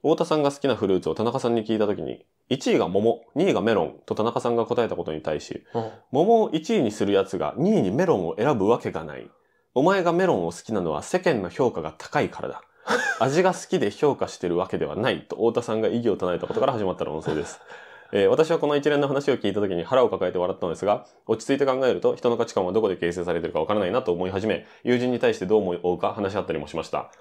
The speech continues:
Speaker 1: この件についてどう考えるかぜひ聞いてみたいです。ほぼダブルチーズバーガー論争じゃねえか。
Speaker 2: いや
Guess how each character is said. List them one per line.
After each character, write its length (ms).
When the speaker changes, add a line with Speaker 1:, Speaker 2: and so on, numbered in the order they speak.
Speaker 1:
こ 80
の 80
件 100
に 100
つ 80
い 60
て 120
ど 100
う 20
考 160
え 80
る 60
か 100
ぜ 120
ひ 120
聞 40
い 20
て 60
み 60
た 60
い 60
で 80
す。 160
ほ 140
ぼ 120
ダ 100
ブ 100
ル 80
チ 140
ー 60
ズ 100
バ 140
ー 20
ガ 80
ー 20
論 160
争 140
じ 60
ゃ 20
ね 80
え 40
か。 220
Speaker 2:
い 400
や 960